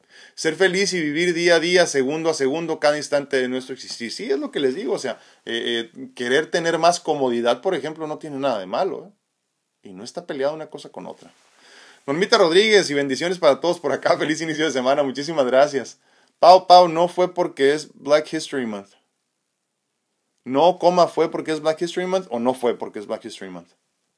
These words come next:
No creo. O sea, sí y no, pero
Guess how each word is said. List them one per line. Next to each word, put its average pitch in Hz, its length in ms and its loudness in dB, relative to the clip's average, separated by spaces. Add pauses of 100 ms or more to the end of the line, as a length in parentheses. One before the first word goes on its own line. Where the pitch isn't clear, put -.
(720)
No 226 280 0
creo. 170 300 0 (1600)
O 139 80 -4
sea, 175 160 6
sí 247 600 0
y 170 60 0
no, 165 380 4
pero 113 460 2